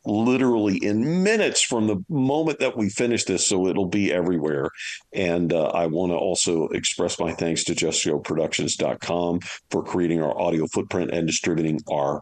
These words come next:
podcast. Please do, uh,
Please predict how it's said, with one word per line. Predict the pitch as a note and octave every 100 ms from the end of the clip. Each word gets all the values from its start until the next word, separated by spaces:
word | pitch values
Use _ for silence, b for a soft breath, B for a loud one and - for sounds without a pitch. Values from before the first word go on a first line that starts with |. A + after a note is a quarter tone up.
| -
podcast. | - D#2+ C#2 D#2+ C2 - - - -
Please | - B2+ C#3 -
do, | B2 B2 F2 G#1 - _ _ -
uh, | F#2 D#2 C#2+